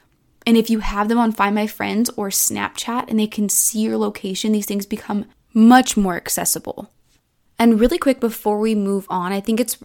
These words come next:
important to point out that stalkers will use several of these different tactics. So it's not to say that someone's just going to call your phone or send you text messages. They could also be showing up places where you are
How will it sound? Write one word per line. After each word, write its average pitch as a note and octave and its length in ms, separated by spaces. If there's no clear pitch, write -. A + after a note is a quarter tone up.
important A3 400
to A#3 100
point G#3 400
out F3 380
that F3+ 300
stalkers A#3 520
will A3+ 220
use F#3+ 500
several G#3 460
of G3 100
these F#3 180
different - 360
tactics. - 500
So G#3 140
it's G3 160
not A#3 240
to B3 100
say G3+ 400
that F#3 260
someone's G3+ 580
just G3 420
going F#3+ 320
to F#3+ 160
call G3 280
your F3 160
phone G#3 600
or F#3 200
send F#3+ 220
you F#3 60
text - 400
messages. G3 580
They G#3 140
could G#3+ 360
also G3 680
be A3 140
showing G#3 380
up F#3+ 100
places F#3 440
where F3+ 140
you F3+ 200
are G3 420